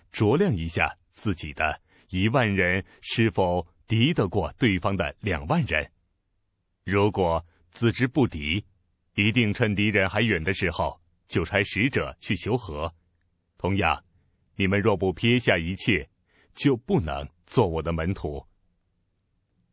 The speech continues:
盐本来是好的，但如果盐失去了咸味，怎能使它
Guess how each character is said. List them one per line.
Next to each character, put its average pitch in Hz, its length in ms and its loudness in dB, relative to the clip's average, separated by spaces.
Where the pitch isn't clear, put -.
盐 101 480 4
本 90 160 0
来 85 140 4
是 87 160 -2
好 - 220 -8
的， 76 260 -14
但 98 220 4
如 98 180 2
果 82 260 0
盐 110 260 4
失 180 280 0
去 139 160 0
了 98 80 0
咸 87 320 -2
味， - 260 -2
怎 87 240 0
能 92 200 2
使 87 200 -2
它 85 260 0